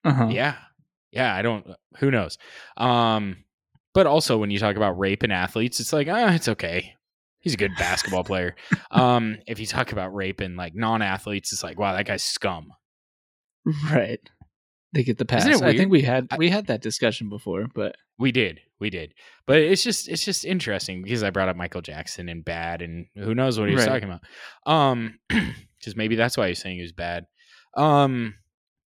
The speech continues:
Speaker 1: But, but we were
Speaker 2: but
Speaker 1: oxymoronic with all of our lingo 'cause I, I just thought of, like, "Oh, dude, that's
Speaker 2: We were.
Speaker 1: sick." 'Cause,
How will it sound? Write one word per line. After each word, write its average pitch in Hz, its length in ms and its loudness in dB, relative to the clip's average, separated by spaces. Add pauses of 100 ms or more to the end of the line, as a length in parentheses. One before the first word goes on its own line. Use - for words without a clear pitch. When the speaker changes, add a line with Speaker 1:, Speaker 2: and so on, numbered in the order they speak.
(180)
Speaker 1:
But, 139 320 2
but 135 200 4
we 139 140 0
were 202 120 2
Speaker 2:
but 123 220 6
Speaker 1:
oxymoronic 120 920 0
with 110 180 0
all 113 160 0
of 113 100 -4
our 107 320 -2 (100)
lingo 113 400 -2
'cause 123 240 -2
I, 117 120 2 (180)
I 123 40 2
just 123 220 -4
thought 120 160 2
of, 117 140 -2
like, 107 300 -2
"Oh, 143 180 4
dude, 156 200 -2
that's 135 240 -2
Speaker 2:
We 104 160 4
were. 101 80 8 (160)
Speaker 1:
sick." - 200 -18 (800)
'Cause, 120 640 -2